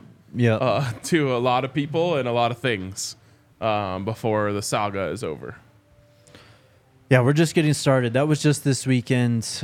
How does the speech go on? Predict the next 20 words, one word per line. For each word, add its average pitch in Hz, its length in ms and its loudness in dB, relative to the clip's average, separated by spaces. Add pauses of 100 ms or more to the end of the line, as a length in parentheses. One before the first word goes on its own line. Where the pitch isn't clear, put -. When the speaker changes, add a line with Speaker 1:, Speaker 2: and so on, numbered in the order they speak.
Speaker 1:
Um, 104 540 -2 (600)
and 120 360 2
we 127 280 4
didn't 139 180 0
even 135 160 2
get 131 120 0
to 139 120 -2
the 120 80 2
last 127 220 0
commitment 95 340 -6
yet, 98 160 -4
which - 160 -6
is 101 60 -6
Draylon 107 380 0
Miller, 107 340 0
but 98 180 -4
we'll 107 120 -2
get 104 180 -4
there 104 160 -2
after 101 560 -4